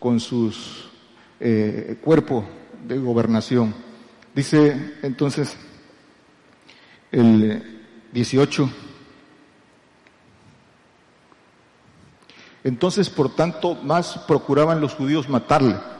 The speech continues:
porque no solo quebrantaba el sábado", subrayamos aquí, "sino que también a su padre llamaba Dios, haciéndose igual a Dios". Lo mataron por envidia,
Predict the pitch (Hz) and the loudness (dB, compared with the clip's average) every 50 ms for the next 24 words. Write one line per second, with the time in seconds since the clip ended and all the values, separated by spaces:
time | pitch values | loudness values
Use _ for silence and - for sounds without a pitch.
0 | - - - 135 - 131 123 135 143 - - 165 170 165 165 - 147 135 127 120 | -14 -6 -6 -2 0 0 0 0 0 -2 -2 -2 -2 0 2 4 4 4 4 4
1 | 117 117 117 - 147 147 143 143 135 131 - 127 127 117 113 - - 147 131 113 | 2 2 2 2 0 2 2 2 0 0 0 2 4 4 4 4 2 2 2 2
2 | 104 95 98 110 - - - - - - 127 127 127 120 123 131 131 131 120 110 | 2 0 -2 -8 -12 -16 -18 -10 -6 -4 0 2 4 6 6 6 4 4 2 0
3 | 123 117 - - 147 160 147 - - - - - - - - 151 143 139 135 113 | -2 -4 -4 -4 -2 -2 -4 -4 -10 -18 -20 -20 -18 -4 0 2 2 2 2 2
4 | 139 120 - 135 127 127 135 156 175 180 180 165 - 143 120 - - 156 160 165 | 2 2 2 0 2 4 6 6 6 6 2 -2 -2 -4 -8 -2 0 2 2 4
5 | 156 151 135 131 127 127 135 151 156 156 151 151 151 143 - - - - - - | 2 2 2 2 0 0 2 0 0 2 2 0 0 0 -2 -6 -12 -18 -18 -8
6 | 123 131 156 180 190 180 - - - - - - - - 123 - - - 170 165 | -2 0 0 0 0 -4 -8 -14 -18 -20 -20 -20 -8 -6 -6 -4 2 4 4 4
7 | 170 170 175 160 - - 170 170 165 160 - - - - - - 135 123 117 123 | 4 2 -2 -4 -2 0 0 0 0 -2 -6 -14 -20 -20 -6 -2 -2 -2 0 0
8 | 147 147 156 160 151 147 143 147 - - - - 107 98 104 117 110 107 104 - | 0 2 2 2 2 2 0 -4 -12 -18 -12 -10 -8 -6 -4 -4 -4 -4 -8 -10
9 | - - - - - - - - _ _ _ _ _ _ 117 120 113 117 113 - | -16 -18 -20 -20 -20 -20 -20 -20 _ _ _ _ _ _ -2 0 0 0 2 4
10 | 151 147 151 151 151 131 - 143 120 120 120 123 131 180 196 175 160 156 139 123 | 4 4 4 4 2 0 -2 2 2 2 2 4 4 4 4 4 4 2 2 0